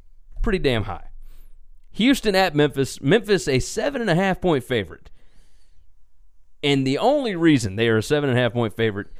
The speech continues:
is because Houston quarterback De'Aaron King is out for the year after, uh, a leg injury last week.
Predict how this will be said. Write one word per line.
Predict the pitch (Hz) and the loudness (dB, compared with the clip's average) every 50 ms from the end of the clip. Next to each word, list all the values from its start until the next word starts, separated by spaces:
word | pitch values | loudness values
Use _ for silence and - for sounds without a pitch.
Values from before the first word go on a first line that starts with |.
| - - - - - - | -16 -18 -18 -20 -20 -4
is | - 131 139 123 | 0 0 0 0
because | 143 123 147 131 117 - | 0 0 0 0 0 0
Houston | 175 170 160 - - 127 | -2 -4 -4 -4 -4 -4
quarterback | - 160 160 139 139 143 135 123 | -2 -2 -2 0 0 0 0 0
De'Aaron | 131 131 135 135 123 - - | 0 0 0 2 0 -2 -2
King | - 143 139 131 120 | -4 -2 -2 0 -2
is | 113 113 | -2 0
out | 110 127 127 120 - | 2 0 0 0 -2
for | - 113 | -6 -8
the | 107 | -6
year | 104 104 120 123 120 110 110 98 | -6 -4 -2 0 0 0 0 0
after, | 76 117 113 - - 113 107 107 104 | 0 -2 -2 -2 -2 -2 -2 0 2
uh, | 104 101 92 85 | 2 2 0 0
a | 110 | 0
leg | 120 127 120 117 110 | 0 0 0 0 0
injury | 113 107 95 104 104 | -2 -2 0 0 2
last | 107 104 104 98 - 110 | 4 4 2 2 0 -2
week. | 107 95 - | -6 -8 -8